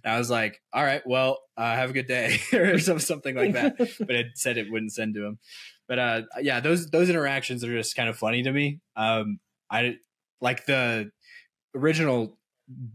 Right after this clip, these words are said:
Speaker 1: uh, syndrome comment was, uh, like, immediately when I read it,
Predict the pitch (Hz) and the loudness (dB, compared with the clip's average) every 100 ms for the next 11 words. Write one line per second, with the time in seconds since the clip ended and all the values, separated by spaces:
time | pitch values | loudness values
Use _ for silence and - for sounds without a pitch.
0 | - 131 113 107 101 98 _ _ _ - | -6 0 2 2 0 -4 _ _ _ -10
1 | - 147 131 120 113 110 107 101 - _ | -2 2 2 2 2 2 2 -2 -8 _
2 | _ _ - 131 113 107 104 - - _ | _ _ -2 0 2 0 -2 -6 -16 _
3 | _ _ _ 110 110 104 107 104 98 95 | _ _ _ 0 2 2 0 0 -2 -6
4 | - _ 117 120 123 120 127 139 143 139 | -14 _ -4 -4 -4 -4 0 2 2 2
5 | 123 123 127 117 117 101 | 0 0 0 0 -2 -2